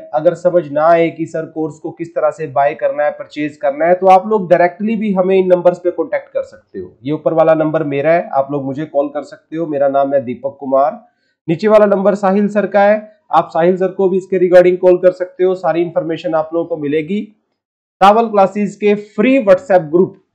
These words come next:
आप जरूर ज्वाइन करना, जिनमें आपको एचटी, सीएचटी की पूरी information time to time मिलती रहती है।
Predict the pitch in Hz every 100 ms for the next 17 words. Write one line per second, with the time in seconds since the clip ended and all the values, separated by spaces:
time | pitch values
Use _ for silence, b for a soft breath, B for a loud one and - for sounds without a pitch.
0 | - 151 170 175 _ _ 147 170 208 180
1 | 143 147 143 123 110 98 98 - - _
2 | _ - 160 175 175 170 165 175 175 165
3 | - 175 - 165 165 - 175 175 175 170
4 | 175 185 147 151 160 156 170 151 151 160
5 | 165 165 156 170 170 151 151 185 143 -
6 | 143 156